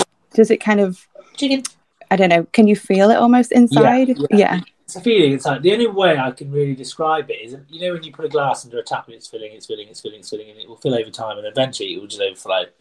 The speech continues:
Speaker 1: Okay.
Speaker 2: It's just a feeling I get, and it, it intensifies, and then, and then I tick, really. So yeah, it's a, it's a strange one. I don't, it's the only way I can describe the feeling, but I, I feel it all over. It's weird.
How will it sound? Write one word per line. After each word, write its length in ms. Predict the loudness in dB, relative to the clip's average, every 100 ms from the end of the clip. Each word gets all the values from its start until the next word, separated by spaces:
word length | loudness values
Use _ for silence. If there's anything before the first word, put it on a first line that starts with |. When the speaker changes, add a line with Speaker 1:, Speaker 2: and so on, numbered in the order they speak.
| _ _ _ -18 -2
Speaker 1:
Okay. 460 | 0 0 0 -2 -6 -10
Speaker 2:
It's 100 | -10
just 140 | -4 0
a 80 | 4
feeling 280 | 4 4
I 120 | 0 -2
get, 200 | -4 -6
and 80 |
it, 40 | -10
it 300 | -10 -6 -4
intensifies, 880 | -4 -4 -6 -6 -8 -4 -2 -2 -4
and 180 | -16 -16
then, 220 | -18 -18 -20 _ _ _ _ _ _ _ -12 -6
and 100 | -2
then 80 |
I 80 | 0
tick, 260 | 0 -2 -2
really. 260 | -4 -4 -6
So 160 | -4
yeah, 280 | -2 0 -2 -10 _ -20 -20 -20 -20 -20 -20 -20 -20 _ _ -6
it's 100 | -2
a, 100 | -2
it's 160 | -2
a 60 | -6
strange 320 | 2 4 4
one. 220 | 2 -2 -2
I 120 | 0
don't, 200 | 0 -2 -4
it's 220 | -12 -4
the 100 | 2
only 200 | 4 6
way 120 | 4
I 80 | 2
can 100 | -2
describe 280 | -8 -6 -8
the 60 | -6
feeling, 280 | -10 -10 _ -8
but 80 | -4
I, 200 | -2 -4
I 40 | -4
feel 240 | -2 0
it 80 | 2
all 200 | 4 6
over. 220 | 6 4 -8 -18 _ _
It's 140 | -12
weird. 200 | -8 -10